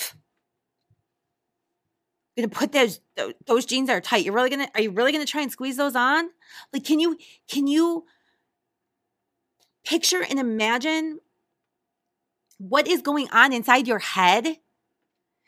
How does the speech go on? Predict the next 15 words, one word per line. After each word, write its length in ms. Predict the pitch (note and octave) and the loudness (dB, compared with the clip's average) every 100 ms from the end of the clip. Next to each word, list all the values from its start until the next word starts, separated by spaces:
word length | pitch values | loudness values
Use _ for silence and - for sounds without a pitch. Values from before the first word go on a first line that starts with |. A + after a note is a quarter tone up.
| _ - | _ -2
What 260 | F#3+ C#4 | 2 4
is 140 | F#4+ D4+ | 2 2
going 260 | D#4 D4 - | 0 0 4
on 340 | A3 B3+ C#4+ - | 6 6 4 -2
inside 580 | C4 B3 B3 A#3 B3+ B3+ _ | -6 2 4 4 2 -4 _
your 220 | A#3 A3+ | -2 -2
heart? 380 | G#3 A3+ C4 C4 | 0 4 4 2
The 120 | B3+ - | -10 0
energy 540 | C4+ D#4+ F#4 D4 E4 C#4+ | 2 2 0 0 0 2
that 300 | C4+ - _ _ _ | 0 0 _ _ _
you're 260 | A3+ C4 B3+ | -4 -2 -2
creating 640 | - - B3+ A3+ B3 C#4+ - | -6 -6 -4 -2 -2 -4 -4
around 640 | A3 F3 E3 F#3 F#3+ A3 | -4 -4 0 0 0 -2
you, 180 | C#4+ D4+ - - - _ _ _ _ _ _ - G3 | -4 -4 -8 -20 -20 _ _ _ _ _ _ -14 -2
because 840 | C#4+ C#4+ - D4 C#4+ B3 A#3 - | -2 -2 -4 2 4 4 2 -4